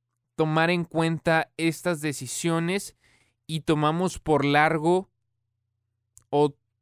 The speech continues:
tomamos como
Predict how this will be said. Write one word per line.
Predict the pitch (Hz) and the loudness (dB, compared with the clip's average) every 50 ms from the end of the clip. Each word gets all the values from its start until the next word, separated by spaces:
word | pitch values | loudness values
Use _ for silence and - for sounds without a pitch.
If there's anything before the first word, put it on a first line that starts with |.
| _ _ _ | _ _ _
tomamos | - 165 156 156 156 156 160 165 170 180 180 180 180 180 170 - - - - - _ _ _ _ _ _ _ _ _ _ _ _ _ | -4 -2 -2 0 0 0 0 0 0 0 2 2 2 0 0 -4 -8 -16 -18 -20 _ _ _ _ _ _ _ _ _ _ _ _ _
como | - 160 156 156 151 151 147 147 143 143 143 139 139 135 135 135 135 131 131 131 127 | -6 -6 -4 -4 -2 0 0 2 4 4 4 4 4 4 4 4 4 4 2 0 -2